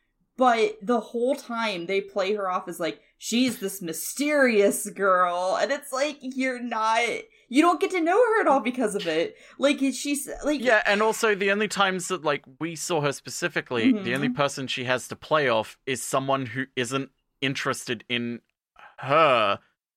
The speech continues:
Speaker 2: except, like, "You have a backstory. I wanna know your backstory." And it's like, they don't,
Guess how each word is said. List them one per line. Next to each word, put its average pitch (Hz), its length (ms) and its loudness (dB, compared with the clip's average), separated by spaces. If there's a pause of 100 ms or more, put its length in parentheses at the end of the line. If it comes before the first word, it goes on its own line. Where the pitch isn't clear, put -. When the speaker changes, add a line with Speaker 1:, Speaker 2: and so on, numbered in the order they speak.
(140)
Speaker 2:
except, - 600 -2
like, 127 280 0 (280)
"You 151 140 0
have 165 100 4
a 151 60 2
backstory. 143 540 0
I 131 80 2
wanna 135 200 2
know 127 100 0
your 120 140 0
backstory." 101 520 -4 (140)
And 123 100 0
it's 120 120 -4
like, 123 180 -4
they 127 160 0
don't, 135 200 0